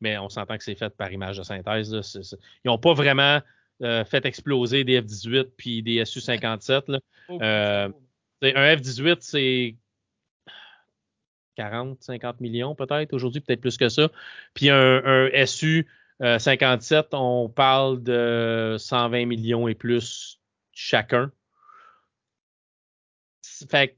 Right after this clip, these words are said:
Speaker 1: ça me surprendrait que Paramount ait eu le budget de faire, de détruire un S U cinquante-sept pour que ça fasse beau à l'écran. Fait que c'est tout de l'image de synthèse, là. Mais c'est super bien fait, puis il y a beaucoup d'action, puis c'est, c'est vraiment cool, là. C'est une,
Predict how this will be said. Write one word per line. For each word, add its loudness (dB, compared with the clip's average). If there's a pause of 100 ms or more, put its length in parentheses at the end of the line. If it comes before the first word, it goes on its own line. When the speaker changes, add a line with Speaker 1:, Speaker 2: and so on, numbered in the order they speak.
Speaker 1:
ça -2
me -2
surprendrait 0
que -20
Paramount 0
ait 0
eu -2
le -6
budget -6
de -14
faire, -4
de -6
détruire -4 (480)
un 0
S -6
U -12
cinquante-sept -8 (120)
pour -16
que -16
ça -6
fasse -6
beau -6 (300)
à -4
l'écran. 0
Fait -2
que -16 (200)
c'est 2
tout 6
de 2
l'image 2
de -10
synthèse, -14
là. -18 (340)
Mais 0
c'est 4
super 4
bien 4
fait, 0
puis -20
il -4
y -2
a -2
beaucoup -10
d'action, -2
puis -16
c'est, -6 (280)
c'est -6
vraiment 2
cool, -4
là. -2
C'est -8
une, -6